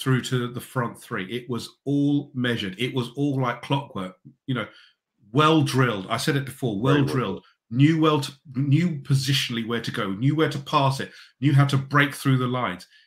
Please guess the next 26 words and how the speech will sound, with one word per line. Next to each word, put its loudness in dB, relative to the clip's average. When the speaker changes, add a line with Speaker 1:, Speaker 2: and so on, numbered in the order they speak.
Speaker 1:
It -4
was -2
that 0
kind -2
of -4
game -2
that -6
you -6
thought, -8
"Okay, 0
we're -4
not 0
scoring 2
bucket -2
loads, 0
but -4
you 2
know 8
who 0
the -4
better -2
team -6
is," -6
because -6
we -6
were, -4